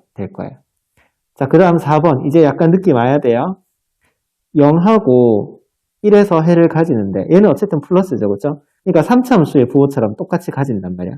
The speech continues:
그러니까 이런 식으로 될 거고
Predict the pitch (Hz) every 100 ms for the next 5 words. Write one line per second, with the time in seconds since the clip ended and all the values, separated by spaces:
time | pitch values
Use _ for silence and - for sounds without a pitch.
0 | 139 127 - 156 180 _ _ _ _ _
1 | 208 226 220 160 113 107 113 107 139 127
2 | 139 220 -